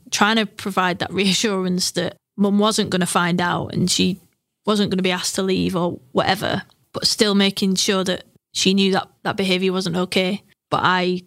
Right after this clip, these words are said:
took that approach based on what I knew about that player. If it had been another player, I might have taken a completely different approach. So I think it,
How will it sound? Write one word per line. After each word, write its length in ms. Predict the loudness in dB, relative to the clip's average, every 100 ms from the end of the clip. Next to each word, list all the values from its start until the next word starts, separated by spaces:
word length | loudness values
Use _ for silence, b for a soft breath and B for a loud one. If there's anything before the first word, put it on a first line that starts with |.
| -4
took 280 | -4 -2
that 180 | -2 -2
approach 800 | -4 -4 -2 -2 -4 -2 -2 -4 -12 _ _
based 240 | -2 0
on 120 | 0 0
what 100 | 2
I 120 | 2
knew 160 | 2
about 200 | 0 0
that 140 | -2 -2
player. 200 | -2 -2
If 120 | -2
it 60 | -2
had 100 | 0
been 120 | 2
another 260 | 2 0
player, 500 | -2 -2 -2 -2 -4 -6 B
I 60 | 2
might 160 | 2
have 120 | 0
taken 320 | -2 -4 -2 -2
a 60 |
completely 440 | -2 -2 0 0 -2
different 320 | -2 -4 -6
approach. 640 | -2 -2 -2 0 -2 -2
So 140 | 0 0
I 40 |
think 260 | 0 -2 -2
it, 180 | -6